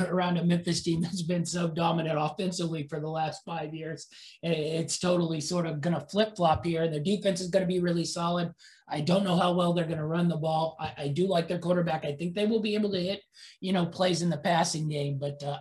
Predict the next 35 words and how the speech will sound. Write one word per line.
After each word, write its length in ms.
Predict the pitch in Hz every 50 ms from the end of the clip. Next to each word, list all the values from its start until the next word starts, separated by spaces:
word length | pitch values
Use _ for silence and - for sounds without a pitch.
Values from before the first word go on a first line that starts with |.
| -
I, 320 | - - - - - 151 147
I 40 | 151
just, 420 | 151 139 165 151 - - - - -
uh, 180 | 156 147 143 - - - - - - _ _ _ -
it's 240 | 165 143 - 165
more 220 | 185 180 180 180 175
of 80 | 170
a 40 | 170 165
wait 220 | 165 165 151 147
and 100 | 143 139
see 360 | - - - 143 131 - - - - - _ _ _ -
to 80 | 143
where 120 | 143 139 135
this 240 | 135 127 - -
team 220 | - 151 135 127 123
falls. 300 | - 139 131 127 - - -
I 180 | 147 143 143
don't 360 | 143 143 175 170 175 175 -
think 160 | 175 170 170 -
they're 100 | 180 170
quite 360 | - - 180 175 165 - - - - _ - - _ _ _ -
on 340 | 180 185 190 185 185 185 180
the 120 | 175 175
level 560 | 170 175 175 170 156 147 147 131 127 - - - _ _ _ - -
to, 220 | 165 160 156 151
uh, 340 | 147 147 147 143 139 - - -
maybe 580 | 139 131 135 135 143 151 156 156 147 139 147 143
be 260 | 139 151 156 156 147
in 120 | 139 147 143
that, 260 | 143 139 131 - 143
uh, 180 | 139 131 113 - -
top, 340 | - - 151 139 - - -
top 220 | 151 - - 143
mark. 280 | 139 139 127 120 - - _ _ _ _ _ _ _ -
Uh, 280 | 135 131 123 123 123